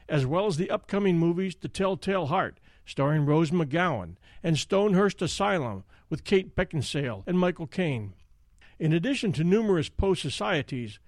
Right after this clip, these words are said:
including ones in Denmark and the Czech Republic, there are museums devoted to him in Richmond, Philadelphia, Baltimore, and the Bronx.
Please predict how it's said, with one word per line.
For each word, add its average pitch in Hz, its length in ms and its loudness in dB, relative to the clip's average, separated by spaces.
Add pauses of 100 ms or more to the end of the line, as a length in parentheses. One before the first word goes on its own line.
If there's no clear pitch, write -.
(160)
including 185 420 0
ones 170 280 0
in 175 120 2
Denmark 156 520 0
and 143 100 -6
the 123 40 -6
Czech - 280 -6
Republic, 151 520 -4 (420)
there 143 120 0
are 139 100 4
museums 160 540 2
devoted 160 400 0
to 165 80 2
him 147 120 2
in 139 100 -2
Richmond, 208 420 -4 (380)
Philadelphia, 190 720 -2 (420)
Baltimore, 139 800 2
and 196 120 0
the 208 40 4
Bronx. 196 480 0